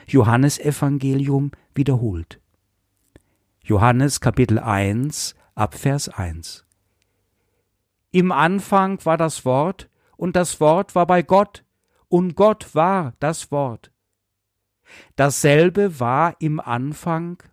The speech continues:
bei Gott. Alle Dinge sind durch dasselbe gemacht."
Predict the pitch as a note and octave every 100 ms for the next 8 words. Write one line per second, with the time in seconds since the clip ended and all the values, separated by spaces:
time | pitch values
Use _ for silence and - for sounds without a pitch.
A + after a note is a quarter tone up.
0 | _ C3 C3+ - F#2+ _ _ _ _ _
1 | _ _ _ _ _ _ - G#3 B3 G3+
2 | A3 G#3+ F3 B2 B2+ B2+ E3 F#3+ - C#3
3 | D3 D#3 C#3 C3+ - A2+ A2+ A#2+ C#3 C#3
4 | D3+ D3+ E3 C#3+ D3+ -